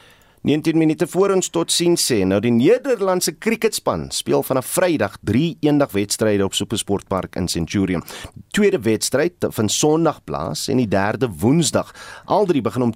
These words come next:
tien uur. Die tweede toets teen Indië wat op die sesentwintigste Desember begin word ook hier gespeel. En ons praat nou met uitvoerende hoof van die Titans, Jacques Voldok.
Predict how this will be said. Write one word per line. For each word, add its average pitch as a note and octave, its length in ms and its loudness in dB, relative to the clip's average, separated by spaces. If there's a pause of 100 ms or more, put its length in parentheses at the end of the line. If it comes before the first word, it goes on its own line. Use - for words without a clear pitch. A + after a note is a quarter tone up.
tien C#3+ 240 4
uur. F#2 240 -2
Die D#2+ 80 -10
tweede D#3 300 0 (100)
toets - 240 0
teen B2 160 0
Indië C#3+ 480 2
wat A2 160 -4
op F#2 80 -8
die G#2+ 80 -4
sesentwintigste A#2+ 880 -2
Desember E3+ 500 0
begin B2 300 0
word A#2 320 -2
ook G#3+ 320 2
hier A#2+ 240 0
gespeel. G#2 400 0 (240)
En F#2+ 160 -2
ons - 80 -4
praat B2 240 0
nou A#2 100 0
met G#2+ 220 -4
uitvoerende B2+ 560 0
hoof F#2+ 240 0
van G#2 60 0
die F#2 100 -4
Titans, F#2 640 -4
Jacques E2 500 -4
Voldok. G2+ 480 -2